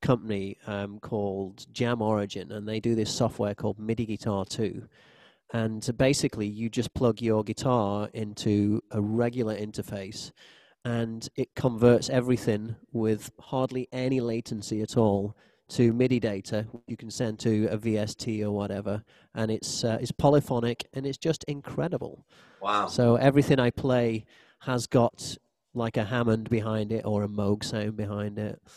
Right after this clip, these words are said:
Speaker 1: Um, so yeah, I feel like the, the, the band has really, really changed over the last, well,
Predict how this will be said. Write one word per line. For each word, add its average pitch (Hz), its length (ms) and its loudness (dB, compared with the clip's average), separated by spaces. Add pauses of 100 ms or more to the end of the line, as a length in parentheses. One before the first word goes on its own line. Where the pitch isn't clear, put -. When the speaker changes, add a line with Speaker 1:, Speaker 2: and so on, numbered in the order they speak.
(400)
Speaker 1:
Um, 110 260 -2
so 151 140 2
yeah, 165 360 6
I 147 60 2
feel 180 220 6
like 165 220 4
the, 147 360 2
the, 147 280 4 (180)
the 151 280 -4
band 135 360 4
has 123 180 4
really, 127 420 6
really 123 400 2
changed 104 600 -2
over 117 220 2
the 110 120 0
last, 110 360 -4
well, 92 300 0